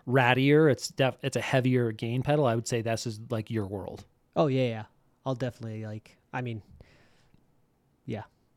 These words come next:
Speaker 2: Agreed.
Speaker 1: Yep. Um, so, and I do like the fact it has kinda two gain pots on it that you can tune together, which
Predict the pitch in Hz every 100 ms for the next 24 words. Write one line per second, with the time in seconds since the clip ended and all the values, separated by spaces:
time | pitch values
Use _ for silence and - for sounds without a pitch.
0 | _ _ _ 143 120 101 - _ _ _
1 | _ _ - 123 - _ _ - _ _
2 | _ _ 147 139 127 123 123 120 107 _
3 | _ _ _ _ _ _ _ _ - 151
4 | 135 127 139 147 139 151 135 - 139 120
5 | 117 120 - 127 110 - 131 120 117 120
6 | - 117 - 120 120 117 120 120 - 113
7 | - 131 123 123 113 113 120 123 120 -
8 | -